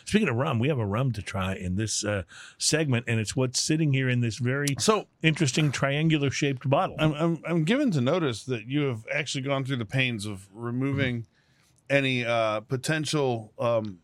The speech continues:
Speaker 2: finger slicing or
Speaker 1: Well,
Speaker 2: abrading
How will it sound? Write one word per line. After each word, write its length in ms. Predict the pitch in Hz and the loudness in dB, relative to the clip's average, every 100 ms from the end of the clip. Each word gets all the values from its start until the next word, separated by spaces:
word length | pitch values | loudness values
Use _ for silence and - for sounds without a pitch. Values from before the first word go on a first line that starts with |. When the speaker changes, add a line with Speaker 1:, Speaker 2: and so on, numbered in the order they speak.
| _ | _
Speaker 2:
finger 640 | - - 156 143 139 131 120 | -8 -2 0 0 0 -2 -4
slicing 880 | - - - 139 135 127 - 127 123 | -6 -6 0 2 2 0 -2 0 0
or 420 | 120 117 113 110 | 0 0 0 2
Speaker 1:
Well, 200 | 127 117 | 4 4
Speaker 2:
abrading 640 | 117 123 127 123 120 113 | 2 0 0 0 0 -2